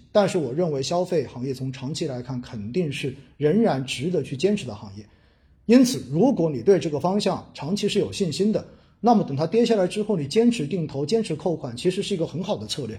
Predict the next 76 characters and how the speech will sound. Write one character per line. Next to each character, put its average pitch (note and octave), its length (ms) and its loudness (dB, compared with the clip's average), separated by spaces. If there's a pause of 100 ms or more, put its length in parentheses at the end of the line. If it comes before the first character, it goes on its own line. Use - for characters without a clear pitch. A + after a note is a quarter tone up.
(140)
你 D3 80 -4
根 C4 180 0
本 F3+ 100 4
不 E3+ 60 -2
要 F3 140 6
担 D#3+ 160 -2
心 D3+ 100 -2
它 D#3+ 140 0
长 C3+ 220 -6
期 D#3+ 80 -4
的 C3 100 -4
将 C3 220 -4
来， A#2+ 120 -8 (640)
因 A3 140 8
为 B3 140 8
它 B3 180 4
从 G3+ 240 0
逻 F3 100 2
辑 G3+ 140 2
上 D#3+ 160 -2
面 D3 100 -4
是 C#3+ 80 -6
没 B2+ 120 -4
有 D3+ 40 0
问 D#3 200 0
题 B2 120 -14
的。 - 80 -16 (680)
但 B3+ 160 8
是 A3+ 140 8
回 F#3 120 6
过 A#3 140 6
头 E3+ 160 2
来， E3+ 140 6
你 D3+ 120 -2
说 F#3 120 4
教 A#3 180 6
培 D3+ 180 0
行 D#3+ 240 -2
业， C#3+ 140 -2 (960)
这 E4+ 80 6
样 D4 160 6
的 F#3 60 6
行 F3+ 180 0
业 G#3 80 8
它 F#3+ 100 4
跌 A3 200 6
下 G#3+ 120 4
来， D#3+ 160 4
比 D3+ 120 -2
如 F3 80 2
说， G3 480 2
啊， E3+ 360 4
都 G#3 160 8
已 E3 60 2
经 F3+ 240 -2
跌 G#3 160 4
了 F#3+ 80 4
百 D3 160 -2
分 F3 80 -2
之 G3 80 2
五 C#3+ 100 -2
十、 B2+ 80 -6
百 D3+ 120 -2
分 C3+ 80 -4
之 G3 80 2
六 C#4 180 6
十 D3+ 160 0
了， C#3+ 140 0
你 C#3 80 -4
要 F3 160 2
不 E3+ 60 2
要 D#3+ 60 0
去 E3+ 80 0
抄 F3 220 0
个 F3 160 2
底？ B2 320 -8